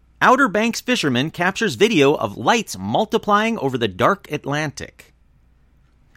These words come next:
This is a ninety-second video on the Outer Banks night, uh, on the Outer Banks, filmed on the Outer Banks of North Carolina.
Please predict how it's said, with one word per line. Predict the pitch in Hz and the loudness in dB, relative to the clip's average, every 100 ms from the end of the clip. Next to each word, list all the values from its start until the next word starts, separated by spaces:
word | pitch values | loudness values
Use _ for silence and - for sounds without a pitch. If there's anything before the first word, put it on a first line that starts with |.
| - | -8
This | 147 | -6
is | 196 | -2
a | 185 | 0
ninety-second | 143 139 190 247 240 233 226 240 | 2 2 2 2 0 0 0 -2
video | 131 113 107 113 160 - _ _ _ | -2 0 2 2 0 -6 _ _ _
on | 139 143 | 4 4
the | 131 123 | 2 -2
Outer | 127 175 226 | 0 2 2
Banks | 151 170 175 - | 2 -2 -4 -8
night, | 107 139 160 - - - - | -4 -2 -2 -6 -12 -12 0
uh, | 135 123 113 | 2 4 4
on | 135 | 2
the | 139 123 117 - | 0 0 -2 2
Outer | 170 214 | 4 4
Banks, | 147 127 - | 4 0 2
filmed | 208 | 2
on | 214 | 2
the | 160 | 2
Outer | 156 214 | 4 2
Banks | 160 160 147 | 2 0 -2
of | 107 | -4
North | 117 160 - | 0 0 -2
Carolina. | 170 156 127 123 98 87 92 | -2 0 2 0 0 -2 -6